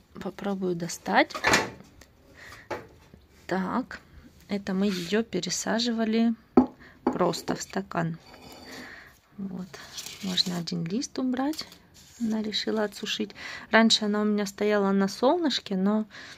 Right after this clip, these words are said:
наступило лето, я её убрала в такой тенёчек. Так, давно я не доставала. Смотрим, что с корнями. Ох, какие морковки.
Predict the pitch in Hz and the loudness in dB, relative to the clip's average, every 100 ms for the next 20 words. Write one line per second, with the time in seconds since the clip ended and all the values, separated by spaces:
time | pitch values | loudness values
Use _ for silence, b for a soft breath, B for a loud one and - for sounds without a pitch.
0 | B 196 196 202 196 202 196 202 285 262 | B -4 -4 -6 -4 0 2 2 2 2
1 | 208 196 202 196 190 185 190 180 185 180 | 4 6 4 2 0 0 -2 -2 -2 -4
2 | - 190 185 175 196 190 170 - - - | -6 -8 -6 -4 0 0 0 -6 -12 -18
3 | - _ _ _ B B B B B B | -20 _ _ _ B B B B B B
4 | B _ 196 170 175 214 226 226 190 180 | B _ -12 -12 -2 6 8 8 6 2
5 | 180 - - 180 208 262 208 - - - | -4 -6 -6 -2 0 2 0 -2 -6 -2
6 | 208 185 - 170 165 B B B B B | -2 -2 -4 -8 -8 B B B B B
7 | _ - - 202 202 214 202 196 185 185 | _ -16 -8 -8 -6 -2 0 0 0 -6
8 | - - - - - _ - _ _ _ | -10 -18 -20 -20 -20 _ -20 _ _ _
9 | _ _ _ _ _ _ _ _ _ - | _ _ _ _ _ _ _ _ _ -20
10 | - _ _ _ _ _ B B B 262 | -20 _ _ _ _ _ B B B 0
11 | B B B B _ 233 - 226 220 226 | B B B B _ -4 -4 -6 -4 2
12 | 220 226 220 214 - - 220 | 4 2 0 -8 -8 -10 -14